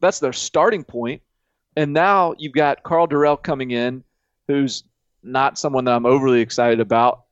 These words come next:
and that he has no time to work with them in the s-, in the spring. His coaching staff is basically the guys that Mel Tucker didn't bring with him to Michigan State,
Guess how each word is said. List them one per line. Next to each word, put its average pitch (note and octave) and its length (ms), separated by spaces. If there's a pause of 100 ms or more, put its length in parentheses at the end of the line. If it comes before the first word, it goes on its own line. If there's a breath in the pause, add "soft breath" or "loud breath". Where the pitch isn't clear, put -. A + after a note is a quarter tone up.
and B2 520 (440)
that C3+ 220
he C#3 60
has B2+ 160
no C#3+ 160
time C#3+ 240
to C3+ 80
work C3 280
with C3 140
them B2 160
in A#2+ 140
the A#2 60
s-, - 140 (140)
in B2 140
the B2 60
spring. A#2 500 (340)
His D3 140
coaching F#3 480
staff C#3 640 (120)
is C3+ 180
basically D3+ 580
the B2 100
guys C3+ 380
that B2 160 (180)
Mel C#3 200
Tucker C#3+ 300
didn't C3 180
bring B2+ 280
with A2+ 240
him A2 260
to C3+ 80
Michigan A#2+ 360
State, C3+ 460